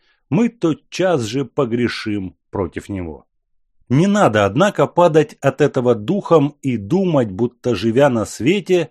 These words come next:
нельзя руководствоваться в своих поступках абстрактными правилами и максимами. Так что самое лучшее — занять по отношению к себе пассивную позицию.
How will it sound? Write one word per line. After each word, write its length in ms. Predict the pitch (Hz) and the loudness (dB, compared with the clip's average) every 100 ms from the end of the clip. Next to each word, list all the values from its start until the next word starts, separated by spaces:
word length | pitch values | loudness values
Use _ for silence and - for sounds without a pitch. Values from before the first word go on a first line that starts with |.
| - | -2
нельзя 520 | 135 139 104 135 180 | 0 2 2 2 4
руководствоваться 1160 | 120 - 101 110 175 165 - 123 117 113 - 107 | 2 -2 -2 2 2 0 -2 0 0 -2 -4 -8
в 60 | |
своих 360 | - 120 160 - | -6 -6 -6 -4
поступках 800 | 135 120 - 208 196 - 175 - - | -2 -2 -2 -8 -6 -4 -4 -6 -2
абстрактными 1000 | 160 156 - - 147 131 _ 135 131 135 | -2 0 -4 0 2 2 _ -4 -2 -4
правилами 640 | - 151 113 98 98 92 | 0 2 2 0 -2 -2
и 240 | 101 - 110 | -4 -6 -4
максимами. 800 | 127 139 98 - 92 80 73 - _ | 2 2 0 -6 -12 -12 -14 -20 _
Так 200 | - 127 | -4 -4
что 160 | - 123 | -4 -6
самое 400 | - 120 104 101 | -2 0 0 -2
лучшее — 580 | 98 147 190 - 123 104 | 0 0 -2 -4 -2 -2
занять 460 | 92 110 156 185 - | 0 0 2 0 0
по 140 | 139 | 0
отношению 600 | 131 135 120 147 135 113 | 0 -2 -6 -4 -2 -4
к 60 | - | -6
себе 500 | 113 98 151 151 - _ - | -8 -4 -2 -2 -6 _ -6
пассивную 720 | 147 - - 110 92 92 90 | -6 -6 -8 -6 -4 -6 -6
позицию. 720 | 110 101 87 80 - 76 69 | -4 -4 -6 -10 -14 -20 -20